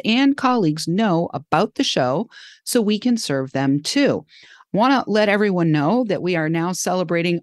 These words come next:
our eighth award. We did some back-to-back wins in September, October, and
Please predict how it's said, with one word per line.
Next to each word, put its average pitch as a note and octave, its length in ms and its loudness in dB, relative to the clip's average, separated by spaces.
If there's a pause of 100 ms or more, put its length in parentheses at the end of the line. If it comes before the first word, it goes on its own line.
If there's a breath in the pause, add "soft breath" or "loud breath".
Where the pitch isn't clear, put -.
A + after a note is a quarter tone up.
our F#3+ 240 0 (120)
eighth C#4 500 2
award. B3+ 880 2 (540 soft breath)
We F#3+ 200 -2
did G3 180 0
some F3 140 0
back-to-back B3+ 720 2
wins A#3+ 560 4
in F#3 400 -2
September, A3 520 -2
October, F#3 600 0
and D#3+ 360 -2